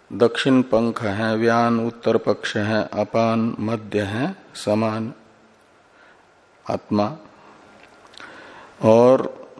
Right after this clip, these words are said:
पृथ्वी देवता है पूंछ, ये सब बताया जाएगा। इसके लिए फिर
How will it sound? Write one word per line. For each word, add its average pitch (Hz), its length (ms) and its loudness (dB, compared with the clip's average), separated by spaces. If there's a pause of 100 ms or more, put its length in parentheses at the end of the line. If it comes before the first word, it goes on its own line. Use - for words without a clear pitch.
(360)
पृथ्वी 127 420 0
देवता 113 600 0
है 113 320 -4 (200)
पूंछ, 123 340 2 (2750)
ये 127 140 10
सब 131 260 4
बताया 95 420 4
जाएगा। - 580 -6 (3000)
इसके 151 380 4
लिए 123 400 4
फिर 98 400 0